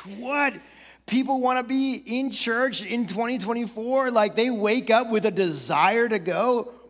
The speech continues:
Psh, that's crazy." That is crazy talk, right? But it actually happens here in our church. And I'm so grateful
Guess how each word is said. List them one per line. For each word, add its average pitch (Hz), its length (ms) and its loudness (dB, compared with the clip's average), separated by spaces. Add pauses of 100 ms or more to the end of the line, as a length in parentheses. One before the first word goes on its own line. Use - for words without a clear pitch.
(280)
Psh, - 720 -6
that's 262 220 -2
crazy." 415 1000 0 (240)
That 202 140 2
is 185 140 -4
crazy 180 380 -2
talk, 131 340 -4
right? 214 400 0 (640)
But 233 180 4
it 262 120 4
actually 254 680 0
happens 208 600 0
here 180 340 2
in 170 240 -2
our 156 180 2
church. 190 300 -2 (140)
And 180 80 2
I'm 180 80 2
so 202 180 2
grateful 180 840 0